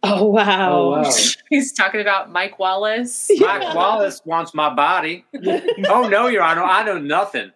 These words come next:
Speaker 4: Uh, yeah, it's just such a good, it's a good, she really inhabits that character perfectly.
Speaker 3: Yeah, it's
Speaker 2: Yeah.
Speaker 3: amazing.
Speaker 1: Yeah.
Speaker 3: A character.
Speaker 2: It's incredible.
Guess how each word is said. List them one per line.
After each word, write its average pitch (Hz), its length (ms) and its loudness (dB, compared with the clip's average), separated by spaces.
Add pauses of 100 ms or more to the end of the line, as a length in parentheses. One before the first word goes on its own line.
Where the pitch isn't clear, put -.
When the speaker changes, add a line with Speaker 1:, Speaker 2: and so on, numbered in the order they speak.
(220)
Speaker 4:
Uh, 147 420 0
yeah, 156 200 -2
it's 127 120 -10
just - 200 -4
such 233 260 -4
a 156 80 -6
good, 160 420 -4 (180)
it's 147 160 -14
a 143 40 -8
good, 175 280 -8
she 165 320 -12
really 196 280 -4
inhabits 143 440 -6
that 127 240 -6
character 117 440 -6
perfectly. - 560 -16
Speaker 3:
Yeah, 202 260 -6
it's 190 180 -12
Speaker 2:
Yeah. 208 60 -16
Speaker 3:
amazing. 190 280 -10
Speaker 1:
Yeah. 127 180 -14 (140)
Speaker 3:
A 220 40 -20
character. 190 320 -12
Speaker 2:
It's - 60 -16
incredible. 101 440 -10